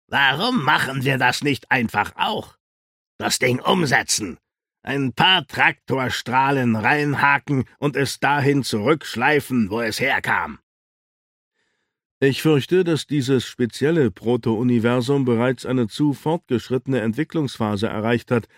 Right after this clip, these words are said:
als dass diese Methode gelingen könnte“, sagte Jaza und schüttelte traurig den Kopf. „Wenn wir versuchen würden, es mit einem Traktorstrahl zu bewegen,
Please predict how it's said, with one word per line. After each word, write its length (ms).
als 240
dass 200
diese 280
Methode 460
gelingen 400
könnte“, 420
sagte 320
Jaza 400
und 160
schüttelte 380
traurig 420
den 160
Kopf. 380
„Wenn 220
wir 160
versuchen 500
würden, 300
es 180
mit 140
einem 240
Traktorstrahl 800
zu 120
bewegen, 520